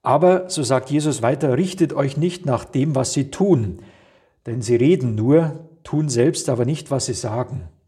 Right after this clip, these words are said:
Und weiter unten im Evangelium empfiehlt Jesus: „Der Größte von euch soll euer Diener sein, denn wer sich selbst erhöht, wird erniedrigt,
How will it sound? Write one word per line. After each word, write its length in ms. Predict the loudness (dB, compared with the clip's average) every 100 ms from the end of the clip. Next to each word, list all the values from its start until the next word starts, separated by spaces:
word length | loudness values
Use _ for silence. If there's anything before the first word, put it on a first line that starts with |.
| _ _ _ _ _ _ _ -4
Und 140 | 2
weiter 260 | 4 4 2
unten 400 | 0 0 0 0
im 160 | -2
Evangelium 500 | -2 -2 0 2 4
empfiehlt 400 | 2 2 0 2
Jesus: 500 | 0 0 0 -2 -6 -14 _ _ _ -8
„Der 100 | -6
Größte 500 | 2 4 4 2 0
von 240 | 0 -2
euch 420 | 0 0 0 0 0
soll 200 | 0 2
euer 260 | 2 2
Diener 400 | 2 -2 0 0
sein, 480 | -2 -2 -2 0 -2 -6 -20 _ _ _
denn 180 | -4 0
wer 120 | 0
sich 240 | 0 -2
selbst 380 | 0 2 0 -2
erhöht, 500 | -4 0 4 4 4
wird 180 | 0 0
erniedrigt, 760 | 0 0 0 0 -2 -4 -10 -20